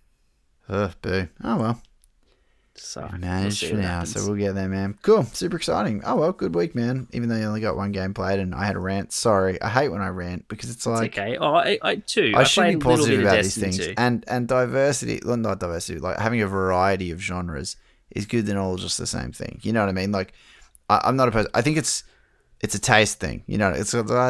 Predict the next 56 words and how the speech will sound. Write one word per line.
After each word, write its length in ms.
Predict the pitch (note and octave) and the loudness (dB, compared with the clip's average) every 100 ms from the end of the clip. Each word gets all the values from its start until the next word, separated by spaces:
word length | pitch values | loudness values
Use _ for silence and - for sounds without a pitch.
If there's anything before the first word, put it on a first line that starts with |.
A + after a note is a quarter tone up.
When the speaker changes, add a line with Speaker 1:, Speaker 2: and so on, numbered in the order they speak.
| C3 C3+ | 2 0
Speaker 1:
I 80 | C#3 | 0
hate 200 | C3 F#2+ | 0 -2
movies 460 | F#2+ F#2+ F#2+ F#2+ | -2 -4 -4 -6
that 120 | G#2 | -6
are 40 | G#2 | -4
about 240 | G2+ F#2+ | -2 -2
that 160 | G2 - | -4 -6
kind 160 | G2 | -6
of 60 | G2+ | -6
stuff, 500 | - G2 F#2+ G2 - | -4 -2 -2 -4 -6
you 80 | G#2 | -6
know? 380 | G2+ G2 G2 F#2+ | -4 -4 -4 -6
Like, 80 | G#2+ | -4
I 200 | E2 F#2 | -2 -2
Speaker 2:
Yeah. 60 | |
Speaker 1:
like 160 | F#2+ G2 - - | -6 -8 -14 0
Speaker 2:
I 140 | F3 | 2
don't 100 | E3+ | 4
know. 60 | G#2+ | 4
I 240 | G#2 D3 | 4 4
Speaker 1:
anything 160 | D#3+ E3 | 6 6
Speaker 2:
just 100 | B2+ | 8
Speaker 1:
about 200 | A2+ G2+ | 8 6
a 60 | |
downfall 680 | G2+ F#2+ G2 G#2 - G2+ G2+ | 2 2 2 0 0 2 2
with, 160 | F#2+ - | 2 -2
like, 160 | E2+ D#2+ | -6 -6
drugs 600 | F#2+ E2+ E2+ F2+ D#2+ F2 | -4 -2 -4 -6 -8 -6
or, 220 | D#2+ D#2 - - - | -6 -6 -10 -20 -14
like, 100 | - | -6
alcohol 460 | D#2+ D#2 D#2+ G2 F2+ | -2 -2 -2 -2 -2
abuse, 340 | F2+ F2 F2+ | -2 -4 -2
that 160 | A2 G#2 | -2 -2
sort 80 | G#2 | -2
of 40 | |
stuff. 140 | - F#2+ | -4 -4
I'm 80 | G2 | -6
just 120 | - | -8
like, 140 | - | -8
"Eh, 300 | - A#2+ A#2 G#2 | -6 -6 -6 -8
it's 180 | - - | -10 -8
not 140 | A#2+ - | -6 -4
entertaining." 340 | A2 - G#2+ | -4 -2 -4
It 20 | |
just 160 | D3+ - | -4 -2
makes 140 | D3+ | 0
Speaker 2:
I, 40 | D#3 | 0
Speaker 1:
me 60 | |
feel 160 | A2 A2+ | 0 2
Speaker 2:
I 120 | D3+ | 2
Speaker 1:
bad 80 | - | 2
Speaker 2:
think 240 | G3+ G#3 - | 0 -2 -6
for 120 | G#3 | -4
me, 220 | D3 C3 | 0 2
Speaker 1:
about 100 | B2 | 2
myself. 440 | B2 - - - | 0 -2 -4 -6